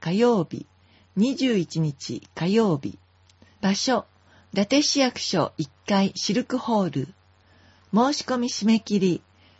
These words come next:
六月二十六日金曜日まで。申し込み方法、電話、ファックス、メールのほか、市民協働課、各総合支所で受付。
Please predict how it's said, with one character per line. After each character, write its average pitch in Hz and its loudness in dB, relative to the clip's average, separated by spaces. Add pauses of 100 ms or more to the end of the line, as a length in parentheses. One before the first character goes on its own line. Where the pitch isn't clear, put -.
(140)
六 202 -2
月 285 -2
二 269 -4
十 208 2
六 160 0
日 147 -2
金 262 -2
曜 247 2
日 180 0
ま 143 0
で。 123 -10 (920)
申 262 2
し - -6
込 277 -2
み 254 -4
方 233 -2
法、 131 -6 (720)
電 254 2
話、 233 0 (360)
フ 254 0
ァ 262 2
ッ - -20 (100)
ク 196 -10
ス、 - -8 (380)
メ 240 4
ー 269 0
ル 247 0
の 226 0
ほ 220 -6
か、 190 -2 (640)
市 - -4
民 269 -2
協 247 2
働 220 2
課、 208 -4 (520)
各 214 -2
総 240 2
合 254 2
支 - -4
所 202 0
で 131 -4
受 160 -4
付。 - -6